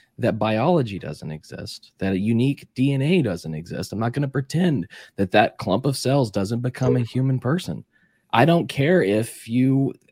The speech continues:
I don't care. But why would I? I'm just not, uh, I'm not interested.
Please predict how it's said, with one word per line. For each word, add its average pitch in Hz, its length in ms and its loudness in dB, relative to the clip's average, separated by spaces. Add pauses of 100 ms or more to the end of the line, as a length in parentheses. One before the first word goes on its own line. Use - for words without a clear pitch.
(960)
I 139 120 0
don't 180 140 4
care. 180 460 0 (360)
But 92 160 2
why 139 260 0
would 160 360 -2
I? - 300 -10 (760)
I'm 104 180 -2
just 131 200 -4
not, 127 360 -2
uh, 107 420 -4 (240)
I'm 117 120 0
not 131 200 0
interested. 110 560 -6